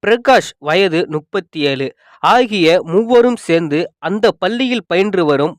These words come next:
ஒரு சிறுமியை பாலியல் பலாத்காரம் செய்து கர்ப்பமாக்கிய சம்பவம் அப்பகுதி மக்களுக்கிடையே பெரும் பரபரப்பை ஏற்படுத்தியது. அந்த சிறுமியின் பெற்றோர் ஊர் பொதுமக்களுடன் சேர்ந்து பள்ளி வளாகத்துக்குள் நுழைந்து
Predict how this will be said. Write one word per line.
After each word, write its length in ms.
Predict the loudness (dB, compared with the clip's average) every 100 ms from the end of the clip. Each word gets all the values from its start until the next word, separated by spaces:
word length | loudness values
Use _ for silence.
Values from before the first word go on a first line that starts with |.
| _
ஒரு 240 | -4 -2 -2
சிறுமியை 720 | -2 -2 0 0 0 -4 -8 _ _ -2
பாலியல் 540 | 2 2 2 0 0
பலாத்காரம் 600 | 0 0 0 0 0 -2
செய்து 480 | -6 -6 -4 -6 -4
கர்ப்பமாக்கிய 720 | -4 0 2 2 -2 -4 -8
சம்பவம் 500 | -2 -4 0 0 0
அப்பகுதி 680 | -2 -6 -4 -2 -2 -4 -4
மக்களுக்கிடையே 760 | -4 -4 -8 -6 -6 -2 -2 -2
பெரும் 280 | -2 -2 -2
பரபரப்பை 680 | -4 -2 0 0 0 -2 -4
ஏற்படுத்தியது. 760 | -4 -6 -8 -12 -8 -4 -2 -4 -4
அந்த 440 | -4 -4 -2 -2 -4
சிறுமியின் 800 | -4 -2 0 0 -2 -2 -4 -6
பெற்றோர் 540 | -10 -10 -6 -2 -2 -4
ஊர் 340 | -4 -4 -4
பொதுமக்களுடன் 720 | -6 -8 -4 -4 -4 -4 -4 -6
சேர்ந்து 560 | -4 -4 -4 -8 -10 _ -12
பள்ளி 320 | -8 -6 -4
வளாகத்துக்குள் 720 | -2 -2 -2 -6 -10 -8 -6
நுழைந்து 500 | -4 -4 -4 -8 -10